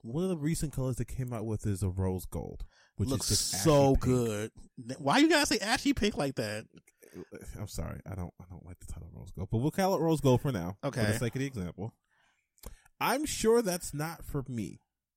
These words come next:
Speaker 1: because I think that's more, and it's, and I, I don't know. I don't, I don't, I don't really care for the color,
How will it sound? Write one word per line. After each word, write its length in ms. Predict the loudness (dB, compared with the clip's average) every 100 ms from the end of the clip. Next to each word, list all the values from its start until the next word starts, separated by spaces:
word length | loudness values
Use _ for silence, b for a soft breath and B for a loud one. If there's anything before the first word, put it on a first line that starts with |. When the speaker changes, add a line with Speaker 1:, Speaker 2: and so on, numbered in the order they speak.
| _ _ _ _ _ _ -6
Speaker 1:
because 380 | -2 -2 -2 -2
I 120 | -6
think 280 | -6 -8 -6
that's 300 | -4 -4 -6
more, 260 | -6 -6 -6 b b b _
and 120 | -2 0
it's, 140 | -2 -4
and 180 | -6 -8 _ -20 -20 -10
I, 100 | -10 -6
I 220 | -4 -2
don't 120 | -2
know. 100 | -2 -4
I 120 | -4
don't, 120 | -4
I 100 | -4
don't, 220 | -4 -6 -6
I 80 |
don't 100 | -4
really 160 | -4 -4
care 280 | -4 -4 -4
for 120 | -4
the 60 | -6
color, 380 | -4 -4 -4